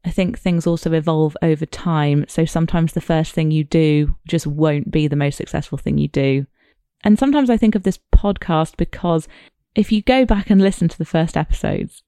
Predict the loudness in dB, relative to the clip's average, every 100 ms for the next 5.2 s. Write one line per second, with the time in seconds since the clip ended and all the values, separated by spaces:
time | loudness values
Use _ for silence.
0 | -2 0 0 0 2 2 2 0 0 -2
1 | 0 2 2 2 0 0 -2 -6 _ 0
2 | 0 0 -2 -2 -4 -4 -6 -4 -4 -2
3 | -2 -4 -6 -12 _ -20 _ _ _ _
4 | _ _ 0 0 0 0 -2 -4 -4 -2
5 | 0 -2